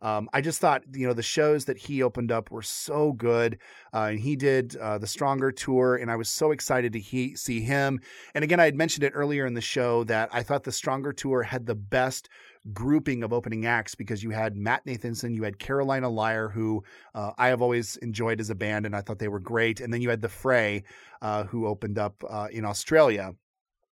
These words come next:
But, uh, I, that tour just had such solid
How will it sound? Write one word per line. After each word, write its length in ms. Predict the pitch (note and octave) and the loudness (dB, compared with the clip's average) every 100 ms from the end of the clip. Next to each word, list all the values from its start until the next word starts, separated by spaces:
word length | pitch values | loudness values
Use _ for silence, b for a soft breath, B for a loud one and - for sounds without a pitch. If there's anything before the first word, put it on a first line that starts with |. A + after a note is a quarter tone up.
| _ _ _ A#2 | _ _ _ -4
But, 340 | A#2 A#2+ G#2 | 0 0 2
uh, 240 | C3 A2+ A#2 | 0 0 0
I, 120 | C3+ - D#3 | -4 -4 0
that 220 | D3 D#3 | 4 4
tour 300 | - G3+ E3+ | 2 6 6
just 180 | B2+ A#2 | 4 0
had 160 | C3 | -2
such 580 | G#2 - - E3+ B2 - b b b b | 0 -4 2 4 4 -2 b b b b
solid 880 | - - - - D#3 D#3+ D#3 C3 G#2+ | -14 -10 -8 0 4 6 6 4 0